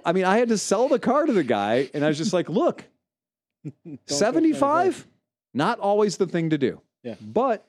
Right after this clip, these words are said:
Speaker 2: Eighty? Fine.
Speaker 1: Right. But I never did fix it. We could never
Speaker 2: I
Speaker 1: figure
Speaker 2: had,
Speaker 1: it out.
Speaker 2: I had an eighty-four Golf four-door.
Speaker 1: Yeah.
Speaker 2: And I had the P Series wheels on it.
Speaker 1: Yeah.
Speaker 2: I was like, I was
Speaker 1: Oh, yeah.
Speaker 2: into it. It was like my, it was like nineteen ninety something.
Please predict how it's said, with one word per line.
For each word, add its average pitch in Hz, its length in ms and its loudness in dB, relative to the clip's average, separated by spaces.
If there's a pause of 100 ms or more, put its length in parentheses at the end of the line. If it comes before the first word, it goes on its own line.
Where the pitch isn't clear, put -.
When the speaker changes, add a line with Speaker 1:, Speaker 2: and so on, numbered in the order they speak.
(120)
Speaker 2:
Eighty? 131 300 -14 (160)
Fine. 104 160 -18 (400)
Speaker 1:
Right. 143 180 -4 (260)
But 151 180 -2
I 160 100 0
never 185 240 0
did 180 180 -4
fix 185 240 -8
it. - 80 -12
We 107 100 -12
could 113 100 -14
never 127 160 -8
Speaker 2:
I - 20 -6
Speaker 1:
figure 156 140 -2
Speaker 2:
had, 156 100 -2
Speaker 1:
it 135 80 -6
out. 110 160 -6
Speaker 2:
I 147 60 -2
had 160 120 0
an 135 80 -10
eighty-four 151 540 -2
Golf 120 320 -4 (100)
four-door. 123 480 -6 (260)
Speaker 1:
Yeah. 117 220 -2
Speaker 2:
And 127 140 -6
I 123 40 -4
had 139 160 -2
the 127 80 -4
P 151 280 -8
Series 139 340 -6
wheels 131 300 -6
on 139 180 -6
it. 139 80 0
Speaker 1:
Yeah. 156 160 2
Speaker 2:
I - 20 -10
was 123 120 -10
like, 139 100 -6
I 147 60 -4
was 160 100 2
Speaker 1:
Oh, 151 60 -2
yeah. 156 60 -2
Speaker 2:
into 135 180 -2
it. 110 60 -8
It - 20 -6
was 110 120 -8
like 123 160 -8
my, 127 100 -6
it 139 180 -4
was 127 100 -8
like 139 120 -6
nineteen 156 360 -8
ninety 127 320 -6
something. 127 320 -10